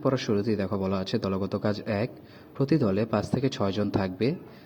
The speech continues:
দলে আলোচনা করে আমরা আমাদের সমাজের কয়েকটি প্রচলিত রীতিনীতি ও মূল্যবোধ নির্ণয় করে একটি তালিকা তৈরি করব। আর এই তালিকা তৈরির কাজটি আমরা অনুশীলনী কাজ একের যে ছক দেয়া আছে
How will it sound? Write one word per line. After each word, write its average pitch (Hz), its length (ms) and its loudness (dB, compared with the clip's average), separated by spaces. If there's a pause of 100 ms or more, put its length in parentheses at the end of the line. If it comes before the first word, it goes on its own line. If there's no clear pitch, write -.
(180)
দলে 117 180 4
আলোচনা 120 360 2
করে 117 200 0
আমরা 95 280 0
আমাদের 95 280 -2
সমাজের 101 420 -2
কয়েকটি 113 280 -2
প্রচলিত 143 420 -4
রীতিনীতি 107 460 0
ও 101 40 2
মূল্যবোধ 98 440 0
নির্ণয় 101 280 0
করে 135 180 2
একটি 113 160 0
তালিকা 95 300 0
তৈরি 92 200 -4
করব। 92 320 -6 (500)
আর 101 220 -8
এই 101 240 -4
তালিকা 107 280 -2
তৈরির 156 260 -2
কাজটি 156 360 0
আমরা 95 260 0
অনুশীলনী 131 560 0
কাজ 160 300 0
একের 113 340 0
যে 120 100 0
ছক - 260 -4 (120)
দেয়া 95 200 0
আছে 156 340 -4